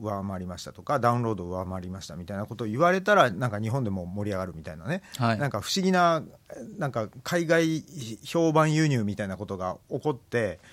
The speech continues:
Speaker 1: で、それで、えっと、その事業体も、その、新しいサービスを作るとか、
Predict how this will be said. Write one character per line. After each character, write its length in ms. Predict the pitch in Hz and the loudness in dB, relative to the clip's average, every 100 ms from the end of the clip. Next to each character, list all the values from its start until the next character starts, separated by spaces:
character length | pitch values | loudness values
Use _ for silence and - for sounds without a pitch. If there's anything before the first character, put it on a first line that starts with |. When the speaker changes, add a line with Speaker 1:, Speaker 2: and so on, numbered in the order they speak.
| - _ | -20 _
Speaker 1:
で、 140 | 185 180 | -6 -4
そ 140 | - | -2
れ 100 | 170 | 0
で、 460 | 156 151 147 139 - | 2 4 4 0 -4
え 100 | 135 | -6
っ 40 | |
と、 260 | 127 127 123 | -4 -2 -2
そ 100 | 123 | -2
の 100 | 123 | -2
事 160 | 110 123 | -2 0
業 400 | 120 107 107 - | 2 2 0 -2
体 220 | 123 117 | -4 -2
も、 320 | 123 131 87 - | -2 -2 -6 -10
そ 160 | - 117 | -8 -6
の、 400 | 101 98 92 - - 120 - | -4 -6 -8 -12 -18 -18 -8
新 280 | - 123 110 | -6 -2 -2
し 220 | - 110 | -4 -6
い 40 | 90 | -6
サ 160 | - | -4
ー 20 | 101 | -6
ビ 100 | 95 | -6
ス 100 | 101 | -10
を 20 | |
作 200 | - - | -10 -10
る 100 | 92 | -10
と 100 | - | -8
か、 280 | - 143 | -4 -2